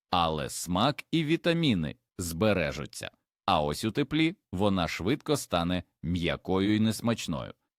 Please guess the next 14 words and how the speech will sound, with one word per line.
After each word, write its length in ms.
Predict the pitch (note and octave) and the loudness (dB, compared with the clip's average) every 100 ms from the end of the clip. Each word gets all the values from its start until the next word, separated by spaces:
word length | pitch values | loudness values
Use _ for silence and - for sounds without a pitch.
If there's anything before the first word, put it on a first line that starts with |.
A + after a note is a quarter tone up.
| _ | _
Тож 220 | - C#3+ C#3 | 4 4 4
квашена 640 | C#3+ B2 - C3 C3+ A#2+ | 4 4 4 2 4 2
капуста — 640 | - - - F3 C3 F2+ | 2 0 4 2 2 -4
продукт 600 | D2 E2+ E2+ C#2+ A2 D3 E2+ | -4 -2 -2 2 2 2 0
доволі 460 | F2 F2 A#2 C#3 | 0 2 2 2
примхливий 1040 | C#3 F3 F#3 F#3 - E3 B2 D2 A#1+ G#1 _ _ _ _ | 0 0 2 0 0 2 2 2 -4 -12 _ _ _ _
і 160 | A2+ G#2 | 2 2
вимагає 800 | E2+ D#2 D#2 D#2 G2+ A2 E2 | 2 0 0 0 2 2 0
чіткої 600 | - D2 C2 - D#2 C#2+ C2+ | -2 -10 -10 -4 -2 -2 -4
зміни 520 | C#2+ G#2+ D#3+ F3 E3+ | 0 2 2 0 -2
температурного 1080 | - E3 D3 C3+ A#2+ - G2 F2 F#2+ F#2+ F2 | -2 -2 2 2 2 2 0 2 2 2 2
режиму. 680 | E2 D2 F#2+ C#3+ D#3+ E3+ - _ _ - | 0 -2 0 0 2 0 -2 _ _ 2
Уявіть 580 | A2 E2+ E2+ F#2 D#3+ - | 4 4 2 2 2 2
ситуацію. 880 | G3 F#3 G#3 G#3 A3 - - C2 | -2 2 6 6 6 2 -4 -4